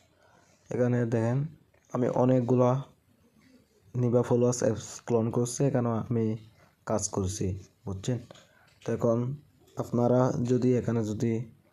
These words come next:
দৈনিক একশো বা দুশো Instagram অ্যাকাউন্ট যদি অ্যাকাউন্ট খুলে যদি এখানে ভাড়া দিতে পারেন, তাহলে এখান থেকে একটা এই হিউজ পরিমাণ একটা ইনকাম করতে পারবেন। আট,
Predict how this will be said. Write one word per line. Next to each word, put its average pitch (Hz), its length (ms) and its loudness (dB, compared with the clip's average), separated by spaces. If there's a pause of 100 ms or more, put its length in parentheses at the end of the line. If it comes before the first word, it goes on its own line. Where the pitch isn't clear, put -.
(440)
দৈনিক 113 320 4 (1600)
একশো 127 320 2 (320)
বা 120 260 2
দুশো 120 300 2 (240)
Instagram 120 460 2
অ্যাকাউন্ট 123 360 2 (160)
যদি 120 240 0 (840)
অ্যাকাউন্ট 117 380 2 (200)
খুলে 123 220 4 (140)
যদি 123 180 2
এখানে 113 180 0 (100)
ভাড়া 117 260 2
দিতে 120 240 0
পারেন, 127 220 2 (300)
তাহলে 113 340 0
এখান 110 260 -2
থেকে 110 260 0
একটা 110 240 -4 (1200)
এই 107 100 2
হিউজ 120 220 0
পরিমাণ 117 380 0 (140)
একটা 107 200 -6
ইনকাম 107 280 -2
করতে 98 220 -4
পারবেন। 110 280 -2 (680)
আট, - 300 -2